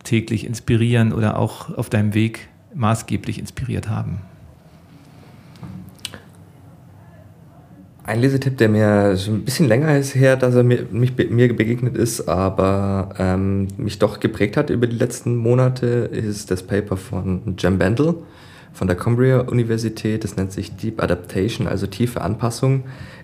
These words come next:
Speaker 2: Ist mit einer Prise Salz zu genießen, weil es tatsächlich, äh, in wissenschaftlichen Kreisen stark diskutiert wird, wie er da wissenschaftlich rangegangen ist. Nichtsdestotrotz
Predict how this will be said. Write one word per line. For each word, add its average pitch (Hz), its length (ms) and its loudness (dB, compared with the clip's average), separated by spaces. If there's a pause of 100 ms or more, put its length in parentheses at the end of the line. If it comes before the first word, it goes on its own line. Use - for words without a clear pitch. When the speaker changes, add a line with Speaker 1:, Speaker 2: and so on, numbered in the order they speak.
Speaker 2:
Ist 165 260 2
mit 160 160 4
einer 131 180 4
Prise 131 420 0
Salz 98 400 2
zu 123 120 -2
genießen, 131 680 2
weil 101 180 2
es 110 140 -2
tatsächlich, 104 720 -4
äh, 98 360 0
in 98 380 -2
wissenschaftlichen 104 580 -6
Kreisen 95 360 -4
stark - 260 -4
diskutiert - 520 -4
wird, 110 340 0
wie 104 120 4
er 110 60 6
da 90 160 2
wissenschaftlich 95 500 -4
rangegangen 110 460 0
ist. - 240 -6 (300)
Nichtsdestotrotz - 960 0